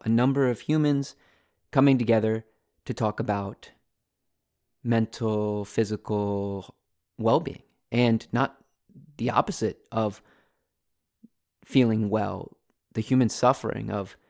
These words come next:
suicidality, self-harm, trauma, substance use.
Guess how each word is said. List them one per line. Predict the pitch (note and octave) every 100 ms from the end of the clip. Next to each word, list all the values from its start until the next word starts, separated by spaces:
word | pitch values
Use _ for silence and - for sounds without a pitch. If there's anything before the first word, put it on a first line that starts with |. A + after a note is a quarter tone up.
| _ -
suicidality, | - B2 A2 A2+ G#2+ G#2+ G#2+ G#2 G#2
self-harm, | - G#2+ G#2 - A2 G#2 G2+ G2 G2
trauma, | - G#2+ G#2 G2+ G2+ G#2 G2+
substance | - A#2 G2 - A2 G2+ -
use. | G#2+ G#2 G2 G2+ - -